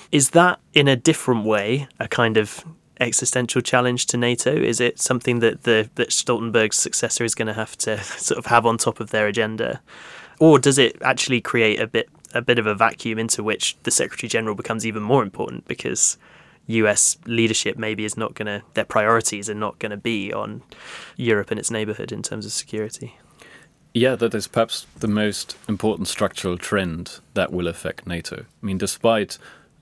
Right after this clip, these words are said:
Speaker 2: Joe Biden's very lofty rhetoric, I mean, he called, uh, you know, he said the transatlantic alliance is back,
Speaker 1: Mm.
Speaker 2: Article five is a sacred commitment. He really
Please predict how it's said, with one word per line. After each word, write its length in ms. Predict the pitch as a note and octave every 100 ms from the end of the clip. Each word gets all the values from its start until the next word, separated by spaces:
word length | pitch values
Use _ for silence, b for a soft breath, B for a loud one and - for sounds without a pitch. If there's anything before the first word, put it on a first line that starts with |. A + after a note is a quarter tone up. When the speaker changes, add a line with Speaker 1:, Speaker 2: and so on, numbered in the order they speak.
| -
Speaker 2:
Joe 160 | - F#2
Biden's 320 | F#2 F2 E2+
very 180 | F#2+ F2+
lofty 380 | F2+ F2 - F2+
rhetoric, 420 | E2+ - - -
I 40 |
mean, 100 | E2+
he 100 | F2
called, 440 | D#2+ F2+ F2 - - -
uh, 360 | A#1+ E2 - -
you 160 | A1+ F#2
know, 80 | F2+
he 100 | E2
said 240 | - E2+ -
the 80 | -
transatlantic 580 | - F2+ F2 E2+ F2+ F2
alliance 420 | E2+ E2+ F2 E2
is 80 | -
back, 560 | - E2 E2+ E2+ - -
Speaker 1:
Mm. 260 | G#2+ G#2+ G2+
Speaker 2:
Article 320 | F2 F#2 F#2
five 340 | - F#2 F2
is 140 | F2 F2
a 60 |
sacred 400 | F2+ F2+ E2+ E2+
commitment. 480 | - F2 E2+ E2 D#2+
He 80 | A#2
really 280 | C3+ D3